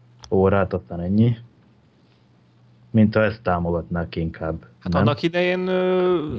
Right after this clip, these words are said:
Speaker 2: nagy dicsőség volt, még például a nes időszakban. Tehát a gyerekek, amikor dicsekedtek még egymásnak, hogy én ezt végig tudtam csinálni, akkor úgy
Speaker 1: Igen.
Speaker 2: néztek rá, mint a fél istenre,
Speaker 1: Főleg,
Speaker 2: vagy mint
Speaker 1: hogy
Speaker 2: egy fél
Speaker 1: mentések
Speaker 2: istenre,
Speaker 1: voltak.
Speaker 2: hogy, hogy te végig tudtad azt csinálni, hogy csináltad?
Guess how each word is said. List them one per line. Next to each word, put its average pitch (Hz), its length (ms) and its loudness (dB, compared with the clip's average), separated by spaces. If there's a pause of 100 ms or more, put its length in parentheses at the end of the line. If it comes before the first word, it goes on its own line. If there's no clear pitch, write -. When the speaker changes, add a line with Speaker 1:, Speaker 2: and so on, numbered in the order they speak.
(200)
Speaker 2:
nagy 160 180 2
dicsőség 123 640 0
volt, 117 280 2
még 123 160 0
például 123 220 0
a - 20 0
nes 120 160 -4
időszakban. 117 840 -2 (720)
Tehát 131 160 -6
a 139 40 2
gyerekek, 147 340 2 (120)
amikor 139 260 -4
dicsekedtek 135 440 0
még 113 120 -6
egymásnak, 135 480 -4
hogy 117 240 -6
én 156 160 0
ezt 131 160 -2
végig 135 140 -2
tudtam 120 300 -6
csinálni, 143 280 -2
akkor 143 200 -2
úgy 156 160 2
Speaker 1:
Igen. 151 120 2
Speaker 2:
néztek 120 300 -2
rá, 143 160 -2
mint 143 180 -8
a 139 60 -4
fél 123 300 -4
istenre, 117 480 -4
Speaker 1:
Főleg, 120 140 2
Speaker 2:
vagy 135 100 -6
mint - 20 -4
Speaker 1:
hogy 123 80 -2
Speaker 2:
egy - 60 -2
fél 143 100 -2
Speaker 1:
mentések 127 200 -2
Speaker 2:
istenre, 127 300 -4
Speaker 1:
voltak. 127 200 -6
Speaker 2:
hogy, - 100 -20 (280)
hogy - 120 -18
te - 120 -4
végig 160 160 2
tudtad 143 240 -2
azt 131 180 -4
csinálni, 127 460 -4
hogy - 420 -2
csináltad? 120 800 -6